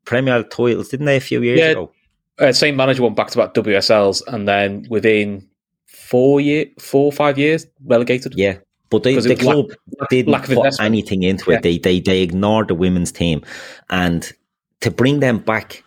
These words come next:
Speaker 1: and to get them back into the, into the fold, it's a bigger pic-, it's all bigger picture stuff. Do you know what I mean? It's all big picture stuff. And Klopp, this is, this is what he's in it for. He wants the fans. You're seeing it more and more. He, he was always very much a,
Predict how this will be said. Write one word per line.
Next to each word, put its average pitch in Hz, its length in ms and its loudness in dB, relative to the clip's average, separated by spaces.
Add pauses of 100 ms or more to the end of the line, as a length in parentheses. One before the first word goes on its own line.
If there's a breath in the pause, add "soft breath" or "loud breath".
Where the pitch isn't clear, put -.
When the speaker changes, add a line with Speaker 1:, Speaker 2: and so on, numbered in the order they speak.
(280)
Speaker 1:
and 92 160 -2
to 101 80 -4
get 117 180 -2
them 117 160 0
back 101 320 -4
into 95 300 -2
the, 82 320 0
into 90 160 -6
the 82 80 -4
fold, 87 460 0 (240)
it's - 140 -4
a 110 60 0
bigger 131 240 0
pic-, 113 300 -2
it's - 100 -2
all 123 140 2
bigger 110 200 0
picture 92 320 -4
stuff. - 380 -8 (140)
Do 87 80 -6
you - 20 -2
know 92 80 -2
what 101 100 2
I - 40 2
mean? 95 120 0
It's 85 140 -4
all 110 120 2
big 107 240 -2
picture 92 300 -2
stuff. - 300 0 (600 loud breath)
And 85 200 -4
Klopp, 110 400 0 (1200)
this 110 180 0
is, 113 180 -2
this 113 160 0
is 123 80 -4
what 104 200 2
he's 95 220 -4
in 85 140 -4
it 82 60 -8
for. 73 240 -2
He 104 180 2
wants 104 320 0
the - 80 -8
fans. 85 360 -2
You're 82 100 -2
seeing 117 320 2
it - 80 -2
more 101 300 2
and 90 80 -2
more. 90 240 2
He, 131 160 4
he 151 120 4
was 139 140 -2
always 151 380 2
very 107 240 0
much 98 260 -2
a, 80 160 -2